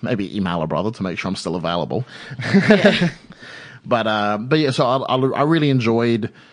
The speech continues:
Speaker 1: that customer journey, because I'm a firm believer in the fact that if you're getting married, that you're an adult and you can do adult-like things like make up your own bloody mind and whether you're gonna hire a celebrant or not.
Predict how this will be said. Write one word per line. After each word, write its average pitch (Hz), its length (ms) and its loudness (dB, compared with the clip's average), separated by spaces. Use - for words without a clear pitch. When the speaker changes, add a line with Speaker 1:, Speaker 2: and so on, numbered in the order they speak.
Speaker 1:
that 110 320 -2
customer 131 400 0
journey, 139 380 2
because 117 600 0
I'm 113 120 -2
a 110 60 -2
firm 120 260 0
believer 110 460 2
in 107 80 -2
the 107 80 0
fact 104 220 -4
that 107 100 0
if 104 120 -6
you're 110 80 -4
getting 110 240 0
married, 107 440 0
that 104 160 -2
you're 101 280 -2
an 101 240 -8
adult 110 440 -4
and 101 200 -4
you 98 60 -6
can 92 320 -6
do 101 260 -2
adult-like 101 520 -4
things 113 300 -2
like 92 200 -2
make 92 220 -8
up - 140 -12
your 85 120 -6
own 90 220 -4
bloody 90 240 -6
mind 95 360 -2
and 92 240 -6
whether 92 160 -2
you're 92 140 -2
gonna 90 100 -4
hire 87 240 -2
a - 80 -4
celebrant 101 460 -4
or 117 60 0
not. 147 200 -2